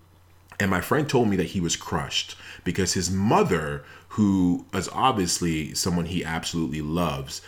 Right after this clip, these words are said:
didn't support his dream, she was a bit insecure because she couldn't see him living and doing the things that he now wanted to do. All she could picture him as is doing the same thing he's always been doing.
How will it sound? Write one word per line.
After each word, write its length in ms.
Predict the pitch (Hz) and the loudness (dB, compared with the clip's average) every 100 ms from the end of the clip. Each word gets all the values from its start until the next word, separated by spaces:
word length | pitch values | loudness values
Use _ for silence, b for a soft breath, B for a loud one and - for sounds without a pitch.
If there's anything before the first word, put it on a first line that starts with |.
| B - 73 | B -16 -4
didn't 380 | 98 101 104 - | 0 2 2 0
support 520 | - 87 - 90 85 | -2 -4 0 2 2
his 200 | 92 78 | 0 -4
dream, 560 | - - 85 78 65 80 B B B - | -4 -4 -2 -2 -8 -12 B B B 0
she 140 | 202 | 2
was 160 | 185 165 | 2 2
a 40 | |
bit 240 | 73 107 | 4 4
insecure 560 | 98 92 87 - 135 110 | 4 0 -2 2 6 6
because 300 | 82 82 87 | 6 0 0
she 220 | - 131 | 2 2
couldn't 260 | - 120 - | 2 2 2
see 380 | - - 156 147 | 2 2 2 2
him 400 | 101 87 82 B B - | 2 2 2 B B -4
living 480 | 87 107 92 90 87 | 6 8 8 4 2
and 160 | 85 | 2
doing 260 | 85 104 98 | 2 2 2
the 60 | 87 | -2
things 320 | - 90 85 | -2 -2 0
that 80 | 80 | -4
he 320 | - 98 90 | -4 -2 2
now 320 | 90 90 87 | 2 2 2
wanted 360 | 85 85 82 - | 0 0 -2 -4
to 100 | 78 | -4
do. 340 | 80 85 69 - | 0 0 -2 -4
All 260 | 98 107 | 2 4
she 160 | 123 107 | 4 2
could 220 | 95 87 | 0 -2
picture 300 | - 131 104 | 0 0 2
him 200 | 92 80 | 0 0
as 400 | 76 73 76 76 B B B | -2 -2 -4 -6 B B B
is 260 | 95 87 73 | -2 0 -2
doing 460 | 73 98 101 92 | -2 0 2 2
the 80 | 85 | 2
same 280 | - 101 92 | 2 2 2
thing 180 | 92 87 | 0 -2
he's 260 | 90 - - | -2 -4 -2
always 540 | 92 92 92 90 85 | 2 2 4 2 -2
been 360 | 76 92 87 78 | -4 -2 -2 0
doing. 440 | 92 82 69 62 | -2 -2 -4 -10